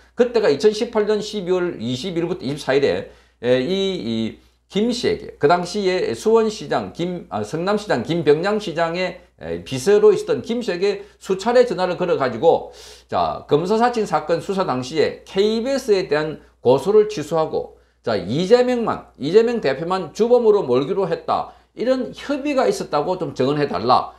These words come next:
요렇게 거짓말을 시킨 혐의를 받고 있습니다. 사실 그렇게 하지 않았는데, 그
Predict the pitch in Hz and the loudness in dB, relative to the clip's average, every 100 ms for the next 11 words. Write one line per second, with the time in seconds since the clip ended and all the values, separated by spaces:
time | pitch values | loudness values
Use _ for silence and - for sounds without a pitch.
0 | _ - 185 220 220 185 180 131 131 208 | _ -2 2 2 2 -4 -2 0 0 0
1 | 220 226 220 - 208 175 143 165 196 156 | 0 2 2 0 -4 -6 -4 -4 -2 -4
2 | 131 82 - 53 - _ _ _ _ - | -6 -8 -10 -20 -20 _ _ _ _ -10
3 | 147 156 175 175 151 - 180 98 71 - | -8 -4 -4 -4 -4 -2 -2 -4 -10 -18
4 | _ _ _ _ _ _ _ - 120 110 | _ _ _ _ _ _ _ -4 0 2
5 | 98 | 0